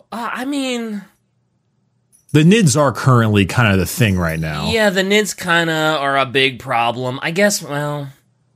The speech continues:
Speaker 1: I mean, I guess everything is a problem, right?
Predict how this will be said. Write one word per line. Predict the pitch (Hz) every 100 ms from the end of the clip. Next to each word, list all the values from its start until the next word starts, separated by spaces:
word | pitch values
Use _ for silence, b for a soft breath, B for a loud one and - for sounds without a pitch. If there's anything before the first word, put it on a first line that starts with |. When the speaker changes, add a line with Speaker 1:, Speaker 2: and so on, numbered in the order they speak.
| _ _ _ _ _ _ _ b b b _ _ -
Speaker 1:
I |
mean, | 175 196
I | 185
guess | 185 190
everything | 170 160 151 123 107
is | 104
a |
problem, | - 101 92 87 90 87
right? | 113 117 123